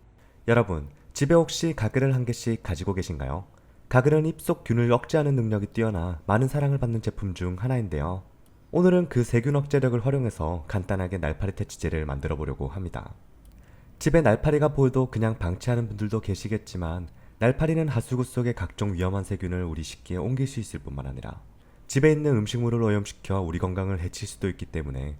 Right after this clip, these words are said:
꼭 퇴치해 주시는 것이 중요합니다. 먼저 오늘 주인공인 가글을 준비해 주세요. 이왕이면 유통기한이 지난 제품을 사용해 주시면 유용하게 사용하실 수 있을 겁니다.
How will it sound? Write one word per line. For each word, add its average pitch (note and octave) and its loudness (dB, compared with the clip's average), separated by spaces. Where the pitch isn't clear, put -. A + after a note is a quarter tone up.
꼭 D#3 2
퇴치해 F3 0
주시는 G2+ -4
것이 C#2+ -8
중요합니다. C2+ -6
먼저 A#2 4
오늘 F3+ 4
주인공인 A2+ 0
가글을 F2+ -2
준비해 E2+ -2
주세요. - -10
이왕이면 C#3+ 4
유통기한이 C3 0
지난 G#2+ 0
제품을 A2+ -4
사용해 D#3+ -2
주시면 D#2+ -6
유용하게 E2 -2
사용하실 C#3 -2
수 - -12
있을 D2 -6
겁니다. - -10